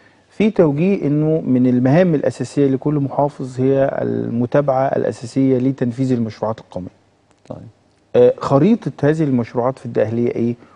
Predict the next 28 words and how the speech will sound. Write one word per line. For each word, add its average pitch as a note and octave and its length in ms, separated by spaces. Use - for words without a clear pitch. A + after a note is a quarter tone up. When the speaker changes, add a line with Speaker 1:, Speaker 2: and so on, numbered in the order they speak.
Speaker 1:
ووصلنا C#3+ 960
لأنهي C3 720
مرحلة A#2+ 380
في - 100
تنفيذها؟ A2+ 380
Speaker 2:
احنا A#2 400
عندنا B2+ 320
خريطة G#2+ 520
كبيرة G#2+ 380
شوية، A2+ 460
Speaker 1:
مم. B2+ 160
Speaker 2:
خريطة A2+ 380
داخل A2 380
المنصورة. F2+ 400
لو F2+ 100
اتكلمنا G2 400
على E2+ 140
داخل G2+ 220
المنصورة، F2 480
فاحنا E2+ 280
بنتكلم F2 560
عن، F2 340
عندنا، F#2 600
آه، D2+ 760
مشروعين G2 680
شغالين F#2 420
فيهم F#2 300
دلوقتي. F2 560